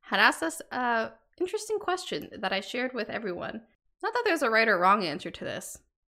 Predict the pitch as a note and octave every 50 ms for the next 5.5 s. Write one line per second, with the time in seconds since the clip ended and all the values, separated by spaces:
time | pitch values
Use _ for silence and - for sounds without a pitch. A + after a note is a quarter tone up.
0 | _ _ _ _ - F3+ E3 D3+ - - - C4+ D4 - E4 D4+ C#4+ - - -
1 | - - - - - _ - - D#4+ G#4 C5 C5 B4+ A#4+ A4+ F#4+ F#4+ D#4+ - -
2 | - C4+ C4+ - G#3+ E3 D#3+ - - _ _ - - C4+ A3 A#3+ - A3 B3 D#4
3 | D#4 E4 E4 E4 D#4 C4 - C4+ C#4+ C#4 C4 B3 G#3 G3 G3+ - G#3 E3 F3+ -
4 | - G3 C4 D4+ - G#3 - - - - - - - F3+ - F3 F3+ A3+ D3 -
5 | D#3+ C3 G#2+ A#2+ G#2+ G2+ F2+ E2+ - -